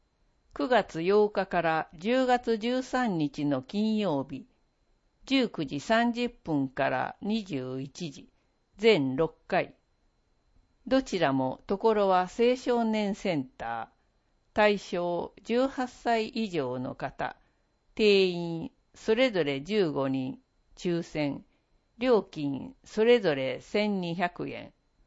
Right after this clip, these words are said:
申し込み、青少年センタ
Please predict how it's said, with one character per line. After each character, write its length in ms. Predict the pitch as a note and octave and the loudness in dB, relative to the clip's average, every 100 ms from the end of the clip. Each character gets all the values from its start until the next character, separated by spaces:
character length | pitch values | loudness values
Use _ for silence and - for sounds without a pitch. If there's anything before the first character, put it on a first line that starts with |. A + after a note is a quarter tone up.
| _ _ _ _ - | _ _ _ _ -4
申 220 | G#3 A3 | 0 0
し 140 | - - | -2 -4
込 140 | F#3 | -2
み、 320 | F3+ F3+ - _ _ | -2 -6 -8 _ _
青 320 | - A#3 B3 | -2 2 2
少 320 | B3+ B3+ A#3+ | 0 0 0
年 260 | A3+ G#3+ G3 | 0 -2 -4
セ 200 | - G3 | -4 -4
ン 120 | C3+ | -4
タ 400 | - - G#2+ - | -6 -14 -14 -14